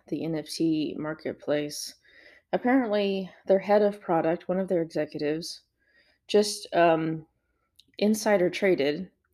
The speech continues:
an N F T that was gonna be promoted, I guess, on their front page, and he got in on it through a secret wallet. He bid it up, uh, basically before it was,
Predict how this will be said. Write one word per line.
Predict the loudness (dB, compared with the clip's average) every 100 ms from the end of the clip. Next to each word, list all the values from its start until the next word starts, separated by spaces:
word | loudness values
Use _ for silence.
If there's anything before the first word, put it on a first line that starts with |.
| _ -20 -20 _ -4
an | 0
N | 2
F | 0 -2
T | -2 0 2
that | 0
was | -2 -2
gonna | -4
be | -2 -6
promoted, | -4 -2 0 2 2
I | 0
guess, | -4 -6
on | -6
their | -8
front | -6 -8 -8
page, | -4 -2 -2 -4 -6
and | -8
he | -2
got | 0 0
in | 0 0
on | -2 -2
it | -2 -6 -18 _
through | -2 -2
a |
secret | 0 -4 -2 -2
wallet. | 0 -2 -4 -4
He | -6
bid | 0 0 2
it |
up, | 0 0 -4 _ _ _ -20 _ _ _ _ 2
uh, | 6 8 8 4 0 -4 0
basically | 0 0 -6 -2 0 0 -4 -8 -14 -20 -20 -20 _ -8
before | -4 2 2 4 0 -4 -12 -20 -20 _ -2
it | -2
was, | 0 -4 -6